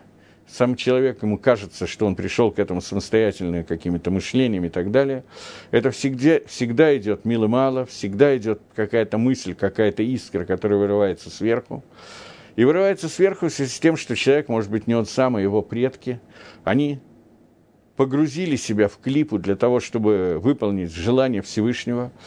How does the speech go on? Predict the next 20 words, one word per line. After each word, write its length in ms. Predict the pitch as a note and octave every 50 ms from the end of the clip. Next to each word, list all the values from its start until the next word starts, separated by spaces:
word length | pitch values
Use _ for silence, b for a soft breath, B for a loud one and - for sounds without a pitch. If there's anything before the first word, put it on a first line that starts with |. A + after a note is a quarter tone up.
| B B B B B B
И 100 | - G2+
поэтому 400 | - C#3 D3+ E3+ - E3 D#3 D3
Акодыш 360 | C#3 C#3 - D#3 D3 C#3+ A#2+
Барух 280 | G#2 B2 B2 A#2 A2 G#2+
Ху 340 | G#2+ B2+ D3 C#3+ D3+ D#3+
даёт 320 | C3+ B2 B2 C#3 C#3+ C#3 -
возможность 680 | A2+ A2 G2+ G#2+ C#3 D3 C#3 - - G2+ F#2+ - -
этим 260 | A#2 A#2+ A2 - A2 A2+
людям 340 | B2 C3+ C3+ A2 G#2+ G2+
или 140 | F#2+ G2 G#2
их 120 | G#2 G2 -
потомкам 640 | - G2+ G2 - B2 C3+ C#3 B2+ - C#3 C3 C3 B2 B B B B B B B B B
вернуться 600 | G2+ G2+ C3 C#3 B2+ C#3+ E3 E3 - - - A#2+
к 40 | -
Шуве 420 | - - - B2 A#2+ C#3+ D3+ D3
и 40 | C3
вернуться 480 | A2 A#2 A#2+ B2 C3 B2+ - - A2 G2+
к 40 |
правильному 540 | - - A2+ G#2+ G2 F#2+ F#2+ G2 F#2+ F#2+ F#2+
пути, 380 | - G#2 G2+ - - D3+ D#3+